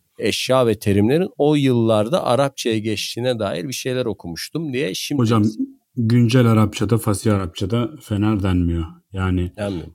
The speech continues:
Speaker 2: benim bildiğim iki kelime var. Biri şuala, bir diğeri de
Speaker 1: Meşale köklü. Şey,
Speaker 2: Evet, evet,
Speaker 1: meşale.
Speaker 2: onun kökü. Bir diğeri de misbah.
Speaker 1: Hı.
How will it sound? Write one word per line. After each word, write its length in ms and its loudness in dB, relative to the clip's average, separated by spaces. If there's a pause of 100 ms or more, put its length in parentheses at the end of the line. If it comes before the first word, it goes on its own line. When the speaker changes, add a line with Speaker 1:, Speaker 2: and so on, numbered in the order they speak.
Speaker 2:
benim 280 2
bildiğim 300 4
iki 180 -4
kelime 220 4
var. 220 0
Biri 220 2
şuala, 680 -4 (340)
bir 60 0
diğeri 80 0
de 40 2
Speaker 1:
Meşale 640 0
köklü. 460 -14 (180)
Şey, 180 -2
Speaker 2:
Evet, 220 -2 (120)
evet, 120 -6
Speaker 1:
meşale. 260 -4
Speaker 2:
onun 140 -2
kökü. 340 -4 (500)
Bir 200 -2
diğeri 240 0
de 80 0
misbah. 520 0 (500)
Speaker 1:
Hı. 200 -6